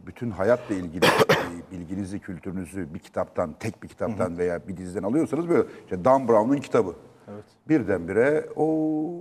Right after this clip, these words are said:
Speaker 1: o neler çıktı falan, böyle ne, ne acayip hikayeler çıktı ortaya, ne örgütler çıktı, neler varmış, neler yokmuş. Bir kısmı tarihte hepimizin bildiği örgütler. Sanki bunları ilk defa duydu insanlar
Speaker 2: Evet.
Speaker 1: ve bunlara olmayan güçler vehmettiler. E, işte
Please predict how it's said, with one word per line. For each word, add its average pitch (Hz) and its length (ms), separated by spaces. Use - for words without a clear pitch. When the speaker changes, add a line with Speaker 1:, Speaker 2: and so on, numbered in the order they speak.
Speaker 1:
o 131 80
neler 131 300
çıktı 113 340
falan, 101 280
böyle 101 220
ne, 113 340
ne 120 80
acayip 107 600
hikayeler 98 420
çıktı - 240
ortaya, 87 360
ne 95 80
örgütler 95 600
çıktı, 87 320
neler 98 300
varmış, 85 400
neler 90 200
yokmuş. - 440
Bir 101 60
kısmı 107 640
tarihte 90 460
hepimizin 82 420
bildiği 85 300
örgütler. - 380
Sanki 101 400
bunları 101 200
ilk 101 120
defa 92 240
duydu 85 400
insanlar 98 460
Speaker 2:
Evet. 98 60
Speaker 1:
ve - 0
bunlara 104 240
olmayan 107 460
güçler 98 340
vehmettiler. 82 560
E, - 80
işte - 220